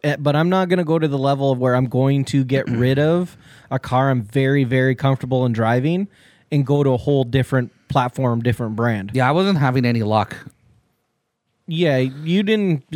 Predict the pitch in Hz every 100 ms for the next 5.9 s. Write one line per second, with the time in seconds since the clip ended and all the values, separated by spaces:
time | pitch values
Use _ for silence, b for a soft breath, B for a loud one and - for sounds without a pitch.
0 | 156 - 156 147 143 143 143 131 123 117
1 | 135 123 120 120 117 117 107 127 151 143
2 | 147 160 156 254 143 202 180 165 165 156
3 | 143 135 127 123 135 123 107 135 131 120
4 | 147 - 160 160 160 165 170 165 196 110
5 | 127 123 117 127 131 135 104 95